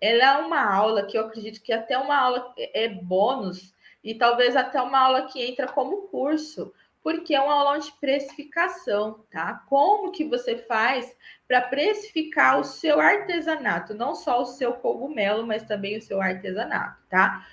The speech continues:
Outra coisa que eu não gosto de fazer, nem nos eventos gratuitos e nem na escola de Quiet Books, é, é, dar sugestão de preço.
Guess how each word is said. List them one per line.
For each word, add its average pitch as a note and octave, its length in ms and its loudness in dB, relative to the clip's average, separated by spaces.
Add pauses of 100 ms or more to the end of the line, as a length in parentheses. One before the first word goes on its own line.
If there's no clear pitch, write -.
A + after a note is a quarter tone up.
(140)
Outra F4 480 4
coisa A#3+ 340 4
que A#3+ 220 -6
eu A3 220 4
não A#3 320 0
gosto A3+ 400 6
de A3 100 -10
fazer, F#3+ 800 -4 (260)
nem B3 380 0
nos F4+ 140 0
eventos A#3 400 -2
gratuitos G#3 760 -2 (140)
e D4 240 -6
nem A#3+ 480 -2 (200)
na G#3+ 180 0
escola G#3+ 400 4
de - 120 -4
Quiet A3 380 0
Books, - 640 -8 (180)
é, F3+ 420 2 (640)
é, G3 600 4
dar A3 240 6
sugestão C4 420 -4
de B3 140 -6
preço. - 500 -12